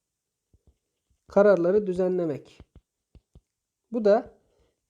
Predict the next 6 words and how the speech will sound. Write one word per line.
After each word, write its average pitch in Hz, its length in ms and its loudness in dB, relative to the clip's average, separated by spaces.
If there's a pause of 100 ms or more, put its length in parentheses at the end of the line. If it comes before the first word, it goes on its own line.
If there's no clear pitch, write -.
(120)
Divanı 202 680 -2 (360)
Arz'ın 175 560 -4
görevleri 170 460 -4
arasındadır. 143 840 -12 (1800)
Diğer 226 220 4
sorumuz, 190 680 -4